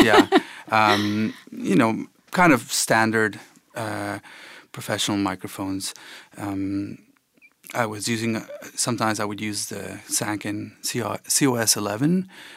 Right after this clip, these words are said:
Speaker 1: which are another standard, um, lav mic, uh, very common in, uh, film production. Um, and, uh, but I found that the D P A was a little bit more, um,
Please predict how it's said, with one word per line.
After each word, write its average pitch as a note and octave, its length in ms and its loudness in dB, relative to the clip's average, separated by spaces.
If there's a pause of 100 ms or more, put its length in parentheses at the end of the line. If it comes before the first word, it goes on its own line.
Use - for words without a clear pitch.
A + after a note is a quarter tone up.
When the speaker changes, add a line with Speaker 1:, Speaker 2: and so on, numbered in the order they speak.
(140)
Speaker 1:
which A2 320 -8
are G#2+ 240 0
another G#2 380 -4
standard, G2+ 640 -2
um, G2 380 -6 (400)
lav G2 240 -2
mic, G2 320 -4 (440)
uh, F#2+ 240 -10 (300)
very A2 400 -2
common G2+ 500 -2
in, G#2 240 -4
uh, G2+ 260 -8
film G#2 200 -6
production. F#2+ 500 -6 (520)
Um, G2+ 580 -12 (100)
and, A2 140 -4
uh, G#2 300 -6 (840)
but C3 120 2
I A#2+ 60 0
found A2+ 340 2
that G2+ 120 -6
the G#2 200 -8 (100)
D A2 120 -10
P G#2 300 -10
A - 40 -12
was G#2 200 -12
a G#2 40 -16
little G2+ 200 -12
bit - 120 -10
more, G2+ 320 -10 (360)
um, G2 440 -12